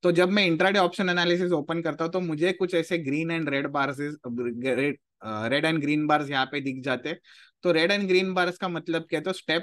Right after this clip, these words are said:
one मुझे clearly समझना है कि जैसे मैंने यहाँ पे समझा कि चलो दस बज गया, मैंने डेटा देख लिया।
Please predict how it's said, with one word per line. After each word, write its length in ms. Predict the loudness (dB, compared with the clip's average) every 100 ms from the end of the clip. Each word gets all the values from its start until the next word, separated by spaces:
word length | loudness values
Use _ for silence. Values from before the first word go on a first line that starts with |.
| -2
one 120 | -2
मुझे 360 | 0 0 0 0 0
clearly 420 | 2 2 0 -2
समझना 500 | -2 -4 -4 -2 -2
है 100 | -2
कि 120 | -4
जैसे 280 | -4 -2 -2
मैंने 160 | 0
यहाँ 120 | 0 0
पे 120 | -2
समझा 300 | -4 -2 -2
कि 140 | -4
चलो 260 | -2 0 2
दस 180 | 2 2
बज 220 | 0 0
गया, 140 | 0
मैंने 240 | 0 0 0
डेटा 280 | -2 0 -2
देख 180 | -2 -4
लिया। 240 | -2 -2